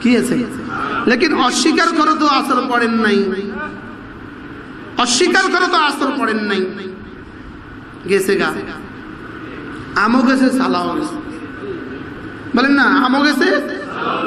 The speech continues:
ইমানও গেছে, জুমাও গেছে। জুমা পড়ে যা যোগ ছিল, এটাও বিয়োগ হয়ে গেছে,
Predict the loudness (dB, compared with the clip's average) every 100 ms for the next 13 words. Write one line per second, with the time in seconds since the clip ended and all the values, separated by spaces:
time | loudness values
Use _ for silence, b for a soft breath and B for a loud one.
0 | -2 4 6 6 6 6 4 4 6 6
1 | 6 6 4 2 -2 -8 -10 -10 -10 -10
2 | -12 -14 -16 -16 -16 -14 -2 4 4 6
3 | 4 6 4 4 4 4 4 4 4 4
4 | 2 4 4 6 4 2 -2 -6